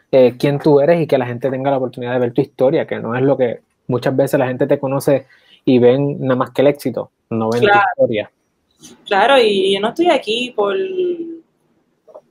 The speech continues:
Speaker 2: por privilegio.
Speaker 1: Ujú.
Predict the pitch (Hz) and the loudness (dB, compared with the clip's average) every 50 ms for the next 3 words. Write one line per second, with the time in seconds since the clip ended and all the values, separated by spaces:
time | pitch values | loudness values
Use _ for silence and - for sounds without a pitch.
0 | _ _ _ _ _ _ _ _ _ _ _ _ _ _ _ _ _ _ _ _ | _ _ _ _ _ _ _ _ _ _ _ _ _ _ _ _ _ _ _ _
1 | _ _ _ - 208 202 202 - 190 185 175 165 160 165 175 226 247 220 170 - | _ _ _ -2 -2 0 2 2 2 4 4 4 2 2 0 -2 -2 -4 -6 -8
2 | - - _ _ _ _ _ - 127 127 120 131 156 | -10 -14 _ _ _ _ _ -6 -4 -2 -2 -2 -4